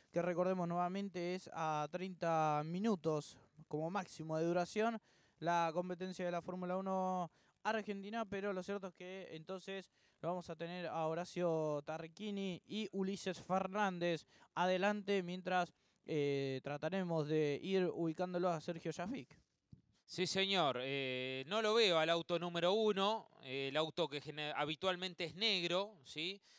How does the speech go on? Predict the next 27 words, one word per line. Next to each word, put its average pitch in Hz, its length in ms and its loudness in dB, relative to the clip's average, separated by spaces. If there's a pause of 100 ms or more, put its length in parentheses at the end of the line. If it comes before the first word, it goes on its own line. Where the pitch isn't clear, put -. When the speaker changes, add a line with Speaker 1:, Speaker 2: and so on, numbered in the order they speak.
(340)
Speaker 2:
Pero 156 640 2
no 196 100 -2
lo 190 80 0
vemos 190 300 -2
en 180 60 -4
la 180 80 2
grilla 185 280 -6
de 175 80 0
partida, 196 400 -2
lo 165 120 -2
teníamos 165 360 -6
como 156 240 -12
que 160 140 -10
largaba 156 400 -2
por 160 180 -2
Speaker 1:
Ahí 160 60 -4
lo 180 60 0
Speaker 2:
delante. 202 340 0
Speaker 1:
vemos. 196 160 -2
Speaker 2:
Ahí 175 180 -2
lo 175 140 0
vemos. 151 320 -2
Larga 214 260 0
desde 160 160 -4
el 160 80 -4
fondo, 143 380 -4
Sergio. 185 560 0